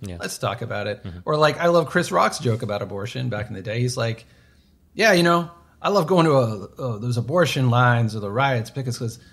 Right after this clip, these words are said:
Speaker 2: you know, all those, all those chicks, like, in line to get their abortions, whatever." He's like, "'Cause you know they'll fuck you."
Speaker 1: <laughs>
Speaker 2: You know?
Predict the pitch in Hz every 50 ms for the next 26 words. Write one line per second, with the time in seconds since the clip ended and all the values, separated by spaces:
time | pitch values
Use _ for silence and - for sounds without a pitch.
0 | - - - _ - - 127 120 139 156 151 143 131 123 117 - 147 147 135 131
1 | 123 120 120 - 151 135 120 - - 127 120 110 - - - _ _ _ _ _
2 | _ _ - 135 127 120 120 135 139 139 135 135 131 127 120 110 127 131 131 131
3 | 120 104 113 131 139 131 120 135 123 117 113 120 131 131 123 117 117 117 113 113
4 | - 120 113 110 - - - _ _ _ _ _ _ _ _ _ _ _ _ -
5 | 151 143 170 175 262 285 294 233 - - - - 262 277 269 - 160 123 - -
6 | - - - 196 170 - 170 160 127 - 151 151 - - - 135 - - - 151
7 | 151 147 131 135 131